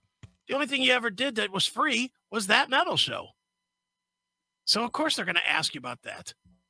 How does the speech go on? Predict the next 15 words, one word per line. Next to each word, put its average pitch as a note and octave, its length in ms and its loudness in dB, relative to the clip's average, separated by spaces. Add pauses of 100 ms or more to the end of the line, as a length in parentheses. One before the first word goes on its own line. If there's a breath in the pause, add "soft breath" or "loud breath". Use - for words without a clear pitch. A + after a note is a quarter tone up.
(580)
Fair C4 220 4
enough. C#4+ 280 2
You F#3 80 -2
had F#3+ 180 0
a A3+ 40 -6
good G#3 200 -6
run A#3 240 0
with F3+ 140 -4
a, F3+ 140 -8
with F#3+ 180 -8
a G3 80 -4
show A#3 320 0
that F3+ 140 -6
was F#3+ 320 -4 (1500)
adequate. G#3+ 460 2